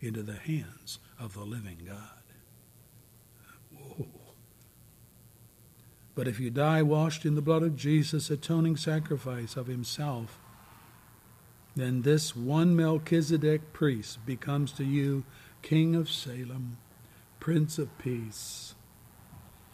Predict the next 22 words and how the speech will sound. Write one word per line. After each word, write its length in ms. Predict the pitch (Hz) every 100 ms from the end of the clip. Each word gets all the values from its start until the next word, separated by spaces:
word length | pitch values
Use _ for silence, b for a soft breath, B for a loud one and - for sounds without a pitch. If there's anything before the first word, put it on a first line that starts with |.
| - -
And 160 | 123
your 180 | 127 143
death 380 | 127 151 151 -
brings 420 | 143 143 143 127
you 160 | 135 127
face 360 | - 147 156 -
to 120 | 175
face 460 | - 160 151 139
with 200 | 160 151
your 140 | 156 156
Savior, 840 | - - 160 175 147 104 107 120 - - B B B B B
with 220 | 143 127
a 60 | 135
redeem-, 600 | 131 139 135 160 156 151
your 220 | 143 143
Redeemer, 720 | 139 139 143 156 170 123 117 - B B B
your 220 | - 139 -
advocate 640 | 143 151 156 151 - 143
of 160 | 127 117
peace 460 | - 151 127 - - -
before 440 | 131 - 135 135
God, 600 | 113 127 139 110 117 117